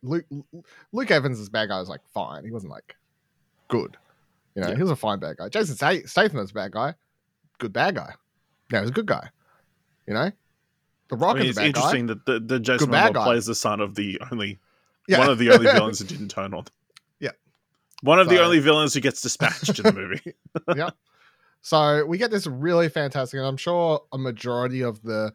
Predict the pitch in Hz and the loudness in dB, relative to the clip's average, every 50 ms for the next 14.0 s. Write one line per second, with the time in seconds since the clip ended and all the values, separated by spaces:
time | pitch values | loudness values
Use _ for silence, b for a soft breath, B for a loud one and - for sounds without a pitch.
0 | b b b b b b _ - - 139 131 120 117 123 113 120 117 113 113 113 | b b b b b b _ -8 -4 -2 -2 -2 -2 -6 -6 -6 -4 -4 -6 -6
1 | 110 107 110 - 120 123 127 117 107 127 135 143 143 143 143 139 139 139 117 113 | -8 -10 -14 -14 -10 -10 -8 -6 -2 0 2 2 4 4 4 2 2 0 -2 -6
2 | 110 113 113 110 110 107 104 104 104 104 104 107 110 117 120 120 127 123 117 110 | -8 -10 -10 -10 -8 -8 -8 -6 -6 -8 -10 -8 -6 -4 -4 -2 -2 -4 -4 -6
3 | 110 117 110 - - 113 104 107 110 110 110 107 - 127 110 110 107 - 113 98 | -10 -10 -12 -12 -10 -10 -8 -8 -6 -8 -8 -8 -8 -8 -8 -8 -6 -6 -6 -6
4 | 107 - 117 110 117 113 110 - - 113 107 - - 110 107 107 107 101 110 117 | -6 -8 -8 -8 -8 -8 -8 -6 -6 -6 -6 -6 -8 -10 -10 -8 -8 -8 -6 -4
5 | 151 233 247 - 214 196 175 165 147 - - - _ _ _ _ _ _ _ - | -4 -4 -2 0 0 2 2 2 0 -4 -10 -18 _ _ _ _ _ _ _ -4
6 | - - 190 180 139 110 - 113 101 98 98 - 117 - - 104 - - 139 147 | 2 2 2 4 2 -2 -4 -6 -6 -6 -8 -10 -12 -12 -12 -12 -8 -6 -4 -4
7 | 147 139 131 92 107 113 113 110 110 107 107 101 - - _ _ _ _ _ _ | -2 -4 -4 -6 -8 -8 -8 -8 -8 -10 -10 -12 -16 -20 _ _ _ _ _ _
8 | _ _ _ _ - - 117 120 117 - - - - 123 120 120 127 120 117 120 | _ _ _ _ -6 -4 -4 -4 -4 -6 -8 -6 -6 -4 -2 -2 -2 -2 -2 -2
9 | 113 107 107 104 113 110 - 120 113 110 107 101 101 107 - 107 107 107 - - | -2 -2 -2 -2 -4 -6 -6 -4 -4 -2 -4 -4 -6 -8 -8 -8 -8 -8 -6 -6
10 | 110 104 - - 123 110 107 98 87 87 113 110 107 95 92 92 95 107 92 110 | -6 -6 -6 -8 -8 -6 -6 -6 -6 -6 -6 -6 -6 -6 -6 -8 -8 -10 -8 -4
11 | 117 113 107 - - 104 98 92 95 82 - _ _ - 117 113 113 113 117 B | -4 -4 -4 -4 -6 -8 -8 -8 -8 -10 -12 _ _ -8 -6 -6 -6 -8 -10 B
12 | B B B B - 180 214 233 240 233 175 131 117 120 120 127 131 135 135 139 | B B B B 6 8 8 8 8 6 2 0 -8 -12 -12 -10 -8 -6 -4 -2
13 | 156 196 220 240 233 214 202 - - 165 151 143 127 127 123 110 101 - 131 | 0 2 4 6 6 6 6 6 2 -2 -2 0 0 0 -2 -2 -4 -8 -12